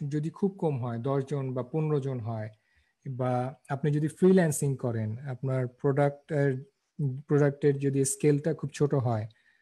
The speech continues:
তাহলে আসলে ডিজাইন সিস্টেমের কোনো দরকার নেই। স্কেল বলতে আমি বোঝাচ্ছি দুই মাসের একটা প্রোডাক্ট বা তিন মাসের একটা প্রোডাক্ট, এরকম প্রোডাক্ট হলে আসলে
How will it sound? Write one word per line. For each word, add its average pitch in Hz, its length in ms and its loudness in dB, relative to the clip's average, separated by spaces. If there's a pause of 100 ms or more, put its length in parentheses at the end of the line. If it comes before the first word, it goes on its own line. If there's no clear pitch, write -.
(600)
তাহলে 196 240 6
আসলে 175 260 6
ডিজাইন 143 260 0
সিস্টেমের 147 380 -2
কোনো 135 180 -4
দরকার 120 320 -2
নেই। 104 200 -6
স্কেল 175 300 4
বলতে 175 220 4
আমি 165 100 4
বোঝাচ্ছি 147 540 0 (1120)
দুই 165 220 6
মাসের 160 280 4
একটা 135 180 -2
প্রোডাক্ট 110 440 -6 (440)
বা 127 320 -2 (140)
তিন 185 160 6
মাসের 156 280 2
একটা 127 180 -6
প্রোডাক্ট, 110 400 -10 (1080)
এরকম 202 400 4
প্রোডাক্ট 190 380 4
হলে 175 200 2
আসলে 165 480 0